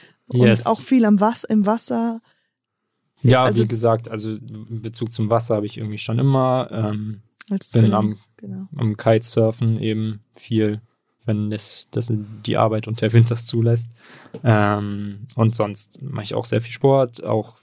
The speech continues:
Speaker 2: vielleicht noch interessant, ich voltigiere, weil man, wenn man schon bei ausgefallenen Berufen ist und so, dann
Speaker 1: Äh, wa-, was genau heißt das, voltigieren?
Speaker 2: Äh, voltigieren, Turnen auf dem Pferd ist das. <laughs> Ja.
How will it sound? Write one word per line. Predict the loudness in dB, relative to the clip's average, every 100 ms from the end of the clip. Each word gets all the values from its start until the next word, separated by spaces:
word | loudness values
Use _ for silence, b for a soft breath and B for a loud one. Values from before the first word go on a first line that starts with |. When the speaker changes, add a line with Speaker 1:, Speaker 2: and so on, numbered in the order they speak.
| -20 _
Speaker 2:
vielleicht | -6 -2 -2 -2
noch | -6 -6
interessant, | -12 -8 -8 -8
ich | -4
voltigiere, | -4 -4 -6 -2 0 0 -2 -6 _
weil | -2
man, | -2 -2 -6
wenn | -4
man | -4
schon | 4 6
bei | 8
ausgefallenen | 4 2 -2 2 4 4 2 2
Berufen | 0 -2 0 0
ist | 0 0
und | -2
so, | 0 0 4
dann | 4 4 2
Speaker 1:
Äh, | -2 -10 -4
wa-, | -2
was | 0 -2 0
genau | 2 4 4
heißt | 2 0 -2
das, | -4
voltigieren? | 2 2 2 0 -2 -2 -6 -10 _ _ _
Speaker 2:
Äh, | 0 0
voltigieren, | 2 2 2 0 0 0 -2
Turnen | 0 0 2 0
auf | -2 -6
dem | -6 -8
Pferd | 0 0 0 -2 -6
ist | -8 -4
das. | -2 -2 -4
<laughs> | 2 2 2 -6 _ _ _ _ _ _ _ -12 -12 -4
Ja. | 4 6 6